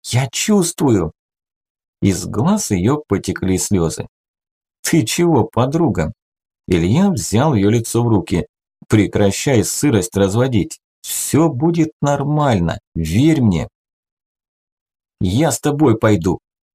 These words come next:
раздался за спиной голос Риго. «А вот этого не надо. Скорее всего, Пилс этого и добивается.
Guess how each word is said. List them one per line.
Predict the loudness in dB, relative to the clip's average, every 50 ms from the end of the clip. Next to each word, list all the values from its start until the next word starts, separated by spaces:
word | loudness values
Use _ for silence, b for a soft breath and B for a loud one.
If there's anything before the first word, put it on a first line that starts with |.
| _ _ _ _ _ -6 -4
раздался | -2 0 0 -2 -2 -2 0 0 0 0 0 -2 -2 -2
за | 0 0 0 0
спиной | -2 -4 -2 0 2 2 2 2 2
голос | 2 0 2 2 2 0 0 -2
Риго. | -2 -2 -2 -2 -4 -8 -10 _ _ _ _ _ _ _ _ _ _ _ _ _ -6 -2
«А | 0 0
вот | 2 0 -2 -2 -2 -2
этого | 0 0 0 0 -2 0 0
не | 2 2 2
надо. | 2 2 2 2 2 2 2 2 2 0 -2 -6 -10 _ _ _ -14
Скорее | -12 -12 -12 -6 -4 -2 -2 0 0 0 0 -2
всего, | -2 -2 -2 0 0 0 -2 -4 _
Пилс | -2 0 2 2 2 0 0 -2
этого | -2 -2 0 -2 0 2
и | 2 2
добивается. | 2 0 0 2 2 2 2 2 2 0 0 -2 -4 -8 -10 -10